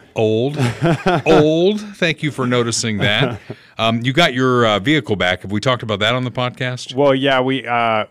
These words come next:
Speaker 2: we found it. I made a post on, uh, Facebook about it and thanked the, uh, the K C P D officer that helped us out.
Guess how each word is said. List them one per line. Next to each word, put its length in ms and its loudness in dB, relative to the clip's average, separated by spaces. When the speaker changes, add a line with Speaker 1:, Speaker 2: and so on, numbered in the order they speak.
Speaker 2:
we 220 -4
found 340 0
it. 140 0
I 100 -2
made 180 -2
a 60 -4
post 460 -6
on, 280 -8
uh, 200 -8
Facebook 420 -10
about 300 -6
it 200 -10
and 240 -12
thanked 340 -8
the, 200 -10
uh, 260 -8
the 80 -14
K 200 -10
C 180 -14
P 160 -12
D 140 -10
officer 440 -10
that 220 -10
helped 240 -10
us 160 -14
out. 240 -6